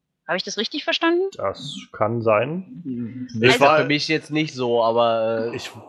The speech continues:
Speaker 2: war ehrlich gesagt generell ein bisschen überfordert mit dem Charakter. Ich konnte mich nicht mal, mal wirklich erinnern, dass der im ersten Film dabei war. Und
Speaker 1: Er war,
Speaker 2: das war dann
Speaker 1: er war im
Speaker 2: sein
Speaker 1: ersten Film dabei. Und ich hatte das nämlich eigentlich so mitbekommen. Aber wenn ich doch eigentlich dicke mit dem Boss bin, und ich merke, hm,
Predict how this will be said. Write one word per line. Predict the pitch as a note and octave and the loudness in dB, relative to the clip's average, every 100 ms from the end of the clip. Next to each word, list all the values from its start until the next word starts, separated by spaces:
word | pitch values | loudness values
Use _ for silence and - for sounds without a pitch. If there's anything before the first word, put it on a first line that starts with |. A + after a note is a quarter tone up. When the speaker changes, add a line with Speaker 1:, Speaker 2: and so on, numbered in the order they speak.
| - | 2
Speaker 2:
war | B2+ | 4
ehrlich | C3+ D3 - | 4 0 -2
gesagt | C3 C3+ - | 2 0 2
generell | C3+ C#3 C3 | 0 2 2
ein | B2 | 0
bisschen | A2+ B2+ B2+ | -6 -8 -2
überfordert | A#2+ - A#2+ C3+ C3 | -2 2 2 4 2
mit | G2 | -2
dem | A2 | -6
Charakter. | G2 G#2+ G2 G#2 | -2 -2 -2 -6
Ich | |
konnte | - A2+ A#2 | -4 -4 -4
mich | G#2 | -6
nicht | A#2 | -6
mal, | G#2+ | -4
mal | G#2+ A2 | -2 -2
wirklich | A2+ G#2 | -2 -2
erinnern, | G#2 A2+ | -2 -2
dass | G#2+ | -4
der | - | -2
im | A2 | -2
ersten | A2+ A2+ A#2 | -2 -4 -4
Film | A#2+ G#2+ | -4 -2
dabei | G2+ G2 A#2 | 0 2 2
war. | G2+ F2+ | 0 -2
Und | F#2 F2 - - - - | -4 -10 -20 -20 -4 2
Speaker 1:
Er | A3 | 4
war, | G#3 | 4
Speaker 2:
das | G#3+ | 4
war | A2+ | 6
dann | G3+ | 6
Speaker 1:
er | |
war | A#2+ A#2 | 4 4
im | A2+ | 2
Speaker 2:
sein | A#2+ | 0
Speaker 1:
ersten | F#3 - G3 | -2 -6 -10
Film | G3+ F#3+ | -8 -6
dabei. | F#3 E3+ E3+ F3 | -6 -4 -4 -4
Und | - - | -4 -4
ich | B3+ | -2
hatte | C#4+ D4 | -2 -2
das | C#4 C#4+ | -2 0
nämlich | C4+ C4+ - | 2 0 0
eigentlich | - D4+ D4+ C#4 - | 0 2 0 -2 -4
so | |
mitbekommen. | B3+ C#4 - _ A3+ - G3 G3 - - - | -2 -2 -4 _ -18 -14 -12 -14 -16 -18 -6
Aber | - A#3 B3+ | 0 2 4
wenn | B3+ G#4 | 2 2
ich | G4+ | 0
doch | - F4 | -2 -2
eigentlich | - E4+ E4+ C#4 - | 0 -2 -2 -6 -6
dicke | F4+ - F4 | -6 -2 0
mit | C#4+ B3+ | 0 0
dem | C#4 B3 | 0 0
Boss | A#3 A#3+ - | 0 -2 -4
bin, | - G#3+ F3+ F3 _ _ - | -4 -6 -6 -8 _ _ 0
und | B3+ | 0
ich | C4+ - | 2 0
merke, | A#3+ C#4 D4+ | 0 0 0
hm, | B3+ C#4 F4 E4 F#4+ | 0 2 2 2 0